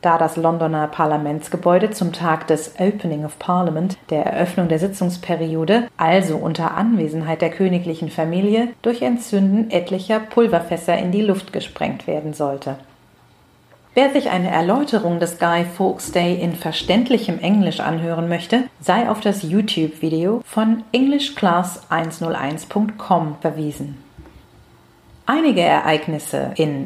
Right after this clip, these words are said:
The Empty Hearse, der Eröffnung der dritten Staffel der brillanten Miniserie Sherlock, einer modernen Adaption der Arthur Conan Doyle Klassiker um den Privatdetektiv desselben Vornamens, versteht man besser,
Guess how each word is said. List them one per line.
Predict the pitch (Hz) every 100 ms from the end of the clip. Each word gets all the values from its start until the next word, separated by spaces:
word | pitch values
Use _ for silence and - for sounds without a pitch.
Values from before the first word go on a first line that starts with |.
| 165
The | 180
Empty | 196 226 226 160 -
Hearse, | 233 151 165 - - -
der | 160 143 -
Eröffnung | - 220 220 175
der | 156
dritten | 147 247 247 196
Staffel | - - 147 - 160
der | 156
brillanten | 156 156 160 170 185 175 156 156
Miniserie | 190 170 156 147 147 143 147
Sherlock, | - 196 165 143 190 - _ -
einer | 170 143
modernen | 143 139 151 160 156
Adaption | - 143 139 - - 165 165 160
der | 151 147 -
Arthur | 156 - 165
Conan | 165 175 160 156 151
Doyle | 160 156 151
Klassiker | 151 165 160 156 170 156
um | 160
den | 156
Privatdetektiv | - 165 156 156 147 147 - 170 175
desselben | 160 160 143 139 151
Vornamens, | - 165 151 143 143 190 220 - _
versteht | - 208 - 285 285 294
man | 302 285
besser, | 254 156 - 165 220